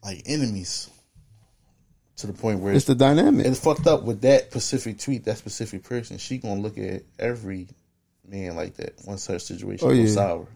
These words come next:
Speaker 1: You know what I'm saying? It's
Speaker 2: Yeah.
Speaker 1: gonna always refer back to that.
Speaker 2: And that's why I said, remember I said I admire her for her growth?
Speaker 1: Mm-hmm.
Speaker 2: I feel like it has to come to a point where you're like, you're truly over a person and you realize it's better for not just me,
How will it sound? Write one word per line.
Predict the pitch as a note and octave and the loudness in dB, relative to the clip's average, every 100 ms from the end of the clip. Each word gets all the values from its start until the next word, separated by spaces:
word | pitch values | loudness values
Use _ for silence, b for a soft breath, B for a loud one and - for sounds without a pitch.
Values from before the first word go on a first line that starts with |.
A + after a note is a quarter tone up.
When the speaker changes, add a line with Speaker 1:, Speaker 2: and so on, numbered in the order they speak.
| _ | _
Speaker 1:
You | A2+ | -10
know | A2+ | -8
what | |
I'm | A2 | -8
saying? | A#2 A2+ | -6 -2
It's | F#2 | 0
Speaker 2:
Yeah. | F#2 | 2
Speaker 1:
gonna | G#2+ | 4
always | A#2 A2+ | 4 2
refer | G#2 - G#2+ | -6 -4 -4
back | G2+ G#2 G#2 | -2 -4 -4
to | |
that. | G#2 - - _ _ _ _ _ - | -4 -4 -6 _ _ _ _ _ -2
Speaker 2:
And | C#3+ C3+ | 6 6
that's | D3+ | 6
why | D3 C3+ | 4 2
I | |
said, | - C3+ - _ _ | 4 2 0 _ _
remember | - B2+ C#3+ | -2 4 6
I | C3 | 6
said | B2+ B2+ | 6 6
I | A#2 A2 | 6 8
admire | A#2+ B2 A2+ | 8 6 6
her | A#2 B2 | 8 6
for | B2 A2 | 6 4
her | A#2 | 6
growth? | A#2 B2 C3 C3+ - _ | 6 6 4 4 -6 _
Speaker 1:
Mm-hmm. | G#2 G2+ | -10 2
Speaker 2:
I | C3 | 4
feel | D3 | 6
like | C3 | 6
it | - A#2+ | 8 8
has | B2 | 6
to | A#2+ | 4
come | - B2 | 2 2
to | A2+ A2+ | 4 0
a | |
point | - B2 A#2 | 2 2 4
where | A2+ | 2
you're | A2+ | 4
like, | G#2+ G#2 | 6 4
you're | A2 A2 | 2 -2
truly | - - B2 A2+ - | -2 0 2 2 2
over | G2+ A2 A2+ | 2 2 4
a | A2+ | 2
person | A#2+ A#2+ B2 B2+ C3 _ _ _ _ - | 2 0 2 -2 -2 _ _ _ _ 0
and | A#2 | 6
you | B2 | 8
realize | A#2+ A#2+ A2+ G#2+ G2+ - _ _ _ _ _ _ | 8 8 8 8 6 2 _ _ _ _ _ _
it's | C3 A2 | 4 4
better | G#2+ B2+ C3 B2+ A#2+ A#2 | 6 8 10 12 10 8
for | - B2 | 4 6
not | A2+ B2 - | 8 6 6
just | A#2+ G2+ | 4 4
me, | G2 G2+ A#2+ C3 D3 | 4 4 8 8 6